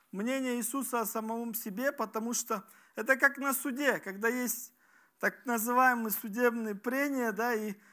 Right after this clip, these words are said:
в конце обвиняемый говор-, ему позволяет сказать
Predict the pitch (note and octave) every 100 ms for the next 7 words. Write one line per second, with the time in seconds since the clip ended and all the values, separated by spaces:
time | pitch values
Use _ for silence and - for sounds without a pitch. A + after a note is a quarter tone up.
0 | _ _ - - A3 G#3 C#4+ D4 C4+ -
1 | _ _ _ _ - F#3+ G3 F#3 G3+ A#3
2 | C#4 D4 B3+ A#3+ G3 A3 A#3 A#3 A#3 A3+
3 | A#3 A3 A#3 A#3+ B3 G3+ - G#3 A3+ A3